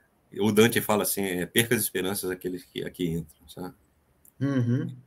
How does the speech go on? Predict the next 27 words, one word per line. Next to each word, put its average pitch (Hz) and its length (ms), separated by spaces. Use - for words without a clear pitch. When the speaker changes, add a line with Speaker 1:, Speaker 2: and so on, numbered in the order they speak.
Speaker 1:
E 101 120
eu 95 760
perdi 92 300
as 101 80
esperanças 104 500
ali, 131 320
perdi 120 220
mesmo. 107 340
É, 87 160
assim, 85 260
na, 87 300
na 90 140
minha, 85 340
na 82 120
minha 78 680
alma, 101 340
assim, 92 200
na 85 220
profundeza 101 480
do 107 80
meu 98 120
espírito, 117 760
eu 101 180
não 107 120
tinha 104 140
mais 101 120
esperança. - 540